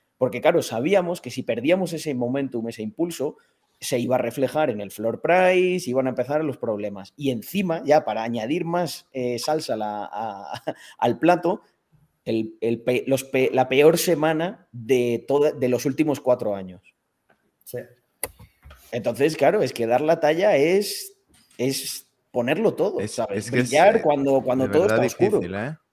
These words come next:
Speaker 1: Sí,
Speaker 3: To-,
Speaker 1: sí, sí.
Speaker 3: poner ahí, asumir la situación y comportarse
Speaker 2: Jugar más tiempo.
Speaker 3: adecuadamente no es fácil, no es fácil.
Speaker 1: Y sobre todo creérselo, o sea, constantemente
Speaker 3: Claro,
Speaker 1: yo
Speaker 3: que
Speaker 1: creo
Speaker 3: te lo
Speaker 1: que,
Speaker 3: mereces,
Speaker 1: que,
Speaker 3: que
Speaker 1: que,
Speaker 3: no
Speaker 1: que en-,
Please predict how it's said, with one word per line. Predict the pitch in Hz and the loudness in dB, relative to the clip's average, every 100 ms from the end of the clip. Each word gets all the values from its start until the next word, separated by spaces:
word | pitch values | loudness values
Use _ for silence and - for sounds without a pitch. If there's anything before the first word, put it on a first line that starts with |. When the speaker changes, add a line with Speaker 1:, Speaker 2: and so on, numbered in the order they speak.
| _ _ _ _ | _ _ _ _
Speaker 1:
Sí, | 131 | -2
Speaker 3:
To-, | 107 110 | 2 2
Speaker 1:
sí, | |
sí. | - 135 | 0 0
Speaker 3:
poner | 107 107 120 120 | 0 0 0 0
ahí, | 120 117 113 110 104 92 | 0 0 -2 -4 -4 -6
asumir | 95 98 - 104 123 | -8 -8 -6 -4 -2
la | 123 113 | -2 -4
situación | 117 107 104 - 117 120 113 104 87 | -6 -4 -4 -4 -2 0 -2 -4 -8
y | - 101 98 95 90 | -8 -6 -4 -4 -4
comportarse | 104 101 107 104 - 117 117 117 | -4 -2 -4 -4 2 2 2 0
Speaker 2:
Jugar | |
más | 110 107 107 110 | 0 0 2 2
tiempo. | |
Speaker 3:
adecuadamente | 113 107 113 143 147 175 165 113 _ _ _ _ _ - | 2 0 -2 -4 -6 -6 -6 -10 _ _ _ _ _ -8
no | 110 | -8
es | 104 | -6
fácil, | 98 87 82 82 | -6 -8 -10 -12
no | 85 | -14
es | - | -12
fácil. | 85 87 - - _ _ - - | -14 -14 -20 -20 _ _ -12 -8
Speaker 1:
Y | 151 | -6
sobre | 156 147 151 | -2 0 0
todo | 175 226 226 226 | 0 -2 -4 -4
creérselo, | 131 143 185 135 110 110 | 0 0 0 -2 -2 -2
o | |
sea, | 113 127 117 101 - _ | -2 -2 -2 -6 -16 _
constantemente | 139 - 180 202 190 180 180 180 151 | -4 -2 -2 -2 -4 -4 -2 -2 2
Speaker 3:
Claro, | 139 135 | 2 4
Speaker 1:
yo | 110 - | 2 0
Speaker 3:
que | 165 | 2
Speaker 1:
creo | 180 | 4
Speaker 3:
te | 120 | 4
lo | 120 | 4
Speaker 1:
que, | |
Speaker 3:
mereces, | 143 123 143 139 127 - | 4 4 2 2 0 -2
Speaker 1:
que, | |
Speaker 3:
que | 147 | 0
Speaker 1:
que, | |
Speaker 3:
no | 135 131 - | 2 0 0
Speaker 1:
que | 143 | 0
en-, | 135 131 - | 0 -2 -6